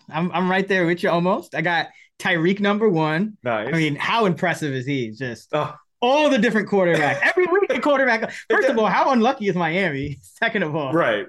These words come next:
Speaker 2: But I, he's Q B proof. Like I said on Convince Me, you know, Matt Moore, uh, he was a top ten wide receiver with Matt Moore under center. So, I mean, he's Q B proof. And this week he gets Tua back, you know, probably has a good matchup with,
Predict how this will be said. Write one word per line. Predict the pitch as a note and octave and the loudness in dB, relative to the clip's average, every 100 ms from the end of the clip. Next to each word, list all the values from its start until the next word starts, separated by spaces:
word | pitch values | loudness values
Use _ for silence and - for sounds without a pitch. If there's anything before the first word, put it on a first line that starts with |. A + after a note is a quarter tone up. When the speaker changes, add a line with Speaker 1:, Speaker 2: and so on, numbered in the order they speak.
| C3+ _ _ _ _ | -14 _ _ _ _
Speaker 2:
But | B3 | 2
I, | C#4 F#3+ | 2 0
he's | E3+ G#3 D#3 - | -2 -2 -6 -14
Q | - F#3+ | -10 -8
B | A3+ | -8
proof. | - G#2+ - | -8 -10 -2
Like | D#3 E3+ | 0 0
I | D#3+ | -2
said | - F3 E3+ D3 | 0 2 2 0
on | B2+ C3+ C#3 | -2 -4 -6
Convince | C3 B2+ C#3+ D#3 B2 | -6 -6 -6 -8 -8
Me, | A2 G2 | -8 -6
you | A#2 | -4
know, | A2 | -4
Matt | B2 D#3+ C#3+ | -2 -4 0
Moore, | D3+ A2+ F2 - _ _ _ _ - | 0 0 -4 -14 _ _ _ _ -4
uh, | A#2 | -4
he | B2+ C#3+ | -2 -4
was | C#3+ C3 | -4 -4
a | C3 | -6
top | C3 C3 - | -4 -6 -4
ten | C#3 C3 | -8 -4
wide | B2+ A#2 | -4 -4
receiver | A#2 B2+ A2+ | -6 -8 -8
with | G#2+ | -6
Matt | B2 G#2 | -6 -6
Moore | A#2+ A#2 | -6 -6
under | A2 G#2+ | -6 -8
center. | - G2 F#2+ F#2 _ _ _ _ | -14 -14 -14 -18 _ _ _ _
So, | - A#2+ A2 G#2 G2+ - - | -2 2 2 2 -2 -4 -6
I | G#2+ | -6
mean, | G#2+ | -4
he's | B2 B2 | -6 -6
Q | - C3 | -6 -6
B | B2+ | -6
proof. | B2 C3 C3+ C3 - | -6 -6 -6 -8 -10
And | - A#2 A2+ A2+ | -2 0 2 2
this | C#3 D3 | 0 0
week | D#3+ | -4
he | D3 | -2
gets | C#3+ D3+ - | -2 -4 -2
Tua | D#3 E3 | -4 -2
back, | D#3+ D#3 D#3+ _ _ _ - | -2 -4 -6 _ _ _ -10
you | B2 | -4
know, | B2+ C3+ - _ - | -2 -4 -8 _ -4
probably | B2 C#3+ | 0 2
has | C3+ | 0
a | B2+ | 0
good | D3 | -2
matchup | B2 C#3 - A2+ - | -2 -4 -2 -4 -2
with, | A2 | -4